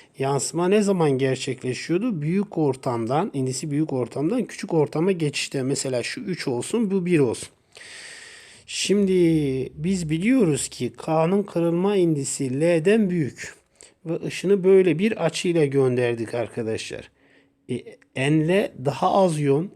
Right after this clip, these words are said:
Eğer az yoğunsa her halükarda ışın ikinci ortama geçecek. Dolayısıyla bunlar olmaz. E, azdan çoğa geçiyor. Çünkü K L'den büyük. Azdan çoğa geçiyorsa da arkadaşlar...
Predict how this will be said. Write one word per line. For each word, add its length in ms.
Eğer 340
az 300
yoğunsa 800
her 420
halükarda 920
ışın 300
ikinci 420
ortama 420
geçecek. 520
Dolayısıyla 560
bunlar 260
olmaz. 580
E, 180
azdan 520
çoğa 300
geçiyor. 560
Çünkü 340
K 300
L'den 500
büyük. 220
Azdan 480
çoğa 300
geçiyorsa 760
da 80
arkadaşlar... 800